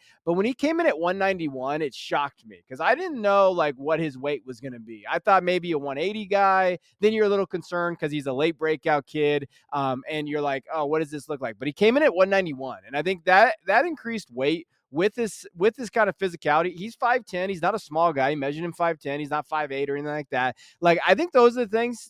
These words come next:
he does well. I think he fits very well in a very quick scheme, get him ball, ball out quick, can play slot. Um, you know, we comped him to Kendrick Bourne, so you think, like, a fantasy asset, like,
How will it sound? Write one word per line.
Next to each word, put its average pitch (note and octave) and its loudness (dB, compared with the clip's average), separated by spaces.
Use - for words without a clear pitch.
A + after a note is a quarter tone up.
he F3 -4
does G3+ -2
well. F3+ 6
I G3 8
think F#3 0
he E3+ -6
fits - -2
very G3+ 2
well F3 8
in E3 4
a B2+ 2
very E3+ 2
quick - -6
scheme, G3 -4
get F3+ 2
him F3+ -4
ball, F3 6
ball E3 6
out E3 2
quick, E3 0
can C3 -14
play F3+ 0
slot. E3 4
Um, C#3+ 4
you E3+ -2
know, D#3+ 4
we D#3+ 0
comped G#3 -2
him G#3 -8
to E3 -4
Kendrick F3 -6
Bourne, D#3 -6
so D3+ -2
you C#3 -2
think, D3 -8
like, C#3+ -2
a A#2 -8
fantasy D3+ -6
asset, D3 -2
like, C3+ -4